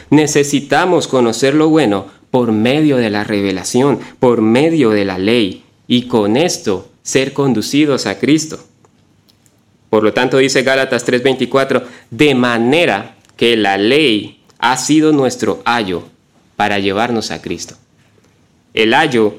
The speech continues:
es nuestro instructor, nuestro tutor, quien nos orienta hacia dónde ir,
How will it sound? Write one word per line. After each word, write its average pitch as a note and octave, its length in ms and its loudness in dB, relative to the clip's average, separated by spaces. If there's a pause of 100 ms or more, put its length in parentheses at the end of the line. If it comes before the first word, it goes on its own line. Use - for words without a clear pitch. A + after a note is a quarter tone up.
(120)
es C#3 200 2
nuestro D3 560 0
instructor, B2 800 -2 (580)
nuestro A2+ 440 0
tutor, A#2+ 500 -2 (260)
quien C3+ 260 2
nos A#2+ 220 0
orienta C3+ 720 0
hacia A2+ 400 -4
dónde C3+ 440 0
ir, A#2 320 0